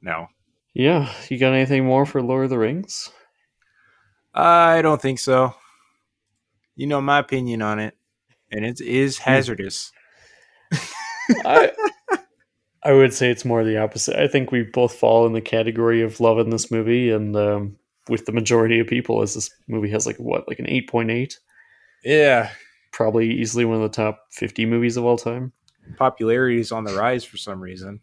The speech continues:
Speaker 1: Probably 'cause they announced that they're coming out with a new trilogy.
Speaker 2: Oh, God. <laughs>
Speaker 1: Yeah, I really hope they don't fuck it up. They didn't do too
Speaker 2: Yep.
Speaker 1: bad with The Hobbit,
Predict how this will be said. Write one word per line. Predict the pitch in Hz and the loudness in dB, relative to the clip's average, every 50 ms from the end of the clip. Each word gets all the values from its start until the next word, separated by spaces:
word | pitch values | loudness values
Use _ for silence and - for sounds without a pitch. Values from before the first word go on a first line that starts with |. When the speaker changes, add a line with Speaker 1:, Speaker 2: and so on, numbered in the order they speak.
| _ _ - | _ _ 0
Speaker 1:
Probably | 160 170 175 160 143 | 2 2 2 2 0
'cause | 156 147 139 131 117 110 - - _ _ _ _ _ _ _ _ _ _ _ _ _ _ _ _ _ _ _ _ _ _ _ _ _ _ _ _ _ _ _ | 0 0 0 -2 -4 -8 -14 -18 _ _ _ _ _ _ _ _ _ _ _ _ _ _ _ _ _ _ _ _ _ _ _ _ _ _ _ _ _ _ _
they | - 117 117 | 0 0 0
announced | 113 110 113 117 113 - | 2 0 0 -2 -2 -4
that | - 107 | -8 -6
they're | - 110 | -6 -6
coming | 104 - 110 107 107 107 104 | -4 -4 -4 -4 -2 -2 0
out | 104 101 98 | 0 0 -2
with | 98 - | -4 -6
a | 101 | -8
new | 98 101 98 | -8 -8 -8
trilogy. | 90 - - 98 101 98 95 92 90 92 92 92 - _ _ _ _ _ _ _ _ _ | -8 -6 -6 -4 -4 -4 -6 -6 -8 -10 -12 -12 -14 _ _ _ _ _ _ _ _ _
Speaker 2:
Oh, | - - - - - - | -12 -12 -12 -12 -16 -18
God. | - 123 80 - - - - | -16 -16 -14 -14 -16 -16 -18
<laughs> | - - - _ _ _ _ _ _ _ _ - 170 151 - - | -20 -20 -20 _ _ _ _ _ _ _ _ 0 0 0 2 0
Speaker 1:
Yeah, | 131 131 131 131 135 131 131 - - - - | 0 2 2 2 2 2 0 -2 -6 -12 -10
I | 156 131 120 | -6 -4 -4
really | 120 113 113 123 127 120 120 117 | -2 -4 -4 -6 -4 -4 -4 -6
hope | 110 117 117 113 117 | -4 -4 -6 -6 -6
they | - 117 | -6 -8
don't | 113 110 104 - - - - - - | -8 -8 -10 -12 -16 -20 -18 -10 -8
fuck | 120 107 - - 107 | -8 -8 -6 -6 -4
it | 101 | -4
up. | 104 101 101 - _ _ _ _ _ _ _ _ _ _ _ _ _ _ _ _ _ _ _ _ _ _ _ _ _ _ _ _ - | -2 -4 -4 -6 _ _ _ _ _ _ _ _ _ _ _ _ _ _ _ _ _ _ _ _ _ _ _ _ _ _ _ _ 0
They | 139 165 | 0 2
didn't | 175 170 156 143 | 4 4 4 4
do | 135 143 131 | 4 4 4
too | 123 123 123 | 4 2 2
Speaker 2:
Yep. | 123 120 | 4 6
Speaker 1:
bad | 110 101 101 101 | 4 4 4 2
with | 104 101 | -2 -6
The | - - | -4 -2
Hobbit, | 101 98 98 95 95 | 0 0 0 0 -2